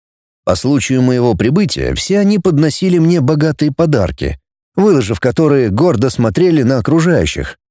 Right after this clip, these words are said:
«Смотрите, мол, как я богат, и могу выложить изрядно золота». Сзади нас с Варей стояли четыре моих воспитанника. Они не были вооружены,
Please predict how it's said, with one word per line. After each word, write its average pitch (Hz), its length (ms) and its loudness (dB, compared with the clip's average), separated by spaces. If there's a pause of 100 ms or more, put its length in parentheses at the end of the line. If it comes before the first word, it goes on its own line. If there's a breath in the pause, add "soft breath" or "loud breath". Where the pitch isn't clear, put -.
(220)
«Смотрите, 156 500 -2
мол, 76 240 0
как 123 220 -4
я 113 120 -2
богат, 98 420 -2 (260)
и 110 100 -2
могу 147 280 2
выложить 151 500 0
изрядно 151 500 0
золота». 104 560 0 (1300)
Сзади 98 420 -2
нас 165 280 0
с - 120 -14
Варей 82 560 0
стояли 190 480 0
четыре 180 420 -2
моих 160 240 0
воспитанника. 80 760 -2 (180)
Они 160 320 0
не 180 200 2
были 165 200 2
вооружены, 151 800 2